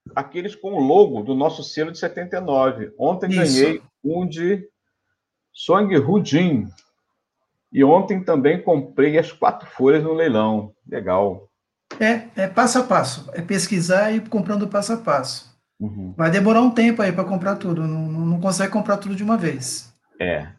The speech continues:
Speaker 1: é... A coleção, na verdade, ela nunca termina, né, Reinaldo? Tá
Speaker 2: Não.
Speaker 1: sempre, né?
Speaker 2: Tá sempre
Speaker 1: Tá sempre
Speaker 2: aparecendo. Por exemplo, desse tema aí do Ano Internacional da Criança, além dos selos, tem
Speaker 1: Uhum.
Speaker 2: os carimbos, tem os envelopes de primeiro dia,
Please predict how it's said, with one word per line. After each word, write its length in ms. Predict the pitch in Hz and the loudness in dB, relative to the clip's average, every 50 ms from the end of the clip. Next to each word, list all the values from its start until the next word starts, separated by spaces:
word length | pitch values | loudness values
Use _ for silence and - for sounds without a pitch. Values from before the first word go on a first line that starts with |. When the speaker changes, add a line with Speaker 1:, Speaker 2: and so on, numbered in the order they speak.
| - - | -20 -16
Speaker 1:
é... 440 | 87 85 85 78 73 - - - - - - - - - - - | -14 -12 -12 -12 -12 -14 -16 -18 -20 -20 -20 -18 -14 -14 -10 -2
A 140 | - - 131 | 0 0 0
coleção, 380 | - 196 185 196 185 - 214 208 | 0 0 0 0 2 2 4 4
na 100 | 208 196 | 6 6
verdade, 380 | 202 185 165 175 180 185 208 | 4 4 6 4 4 6 6
ela 100 | 196 196 | 4 4
nunca 180 | 202 202 208 214 | 2 2 2 2
termina, 460 | 214 - 220 208 202 180 180 165 151 | 2 2 2 2 2 0 0 0 2
né, 120 | 160 165 | 2 2
Reinaldo? 300 | 156 139 117 101 85 - | 2 2 2 0 -4 -4
Tá 120 | - - 170 | 2 4 4
Speaker 2:
Não. 140 | 175 175 151 | 4 6 4
Speaker 1:
sempre, 340 | 139 160 170 - - 185 185 - - _ _ _ | 0 -2 -2 -4 -6 -6 -6 -8 -12 _ _ _
né? 140 | 131 147 | -10 -8
Speaker 2:
Tá 80 | - - | -8 -10
sempre 360 | - _ _ _ _ _ - | -16 _ _ _ _ _ -12
Speaker 1:
Tá 100 | - 165 175 | -8 -6 -6
sempre 180 | 202 196 208 | -2 -2 -2
Speaker 2:
aparecendo. 680 | 196 - 208 196 185 165 - 202 196 156 - - - - - - - - _ _ _ - - - - - _ _ | 2 4 4 4 6 4 2 4 4 4 2 2 -4 -10 -16 -18 -20 -20 _ _ _ -10 -10 -10 -12 -16 _ _
Por 120 | 226 220 | 0 2
exemplo, 240 | 202 190 185 - 196 | 4 4 4 2 2
desse 320 | 175 196 185 - 180 165 | 2 2 2 2 0 0
tema 260 | - 185 175 175 165 160 | 2 2 4 6 6 6
aí 120 | 160 156 | 4 2
do 120 | 151 165 | 2 2
Ano 120 | 165 160 165 | 2 2 2
Internacional 480 | 165 175 165 160 151 - 165 156 151 | 0 0 -2 -2 -2 -4 -4 -4 -2
da 100 | 156 151 | -2 -2
Criança, 460 | 151 160 165 165 180 196 175 175 196 180 | -4 -4 -4 -2 -2 -2 0 0 0 2
além 260 | 170 170 190 202 180 | 2 2 0 0 0
dos 180 | 170 165 - | -2 -2 -4
selos, 640 | - - 190 214 202 165 139 - - - - - _ _ _ _ _ _ _ _ _ _ _ _ - | -4 -4 -4 -2 -2 -4 -6 -8 -10 -12 -12 -16 _ _ _ _ _ _ _ _ _ _ _ _ -6
tem 100 | 107 180 | -2 -2
Speaker 1:
Uhum. 60 | 165 | 0
Speaker 2:
os 100 | 175 - | 0 2
carimbos, 800 | - 208 196 175 196 202 185 185 202 170 - - - - - _ _ _ _ _ _ _ _ _ _ _ | 4 4 4 4 4 2 2 2 0 -2 -2 -6 -8 -12 -14 _ _ _ _ _ _ _ _ _ _ _
tem 100 | 180 170 | 0 2
os 100 | 170 180 | 2 2
envelopes 460 | 180 175 190 170 170 170 170 170 165 | 4 4 4 6 6 6 4 2 0
de 60 | 156 | -4
primeiro 320 | 147 - 165 165 165 185 175 | -2 -2 0 0 0 0 0
dia, 420 | 165 175 185 185 185 185 180 - | -2 -2 0 2 2 0 0 -2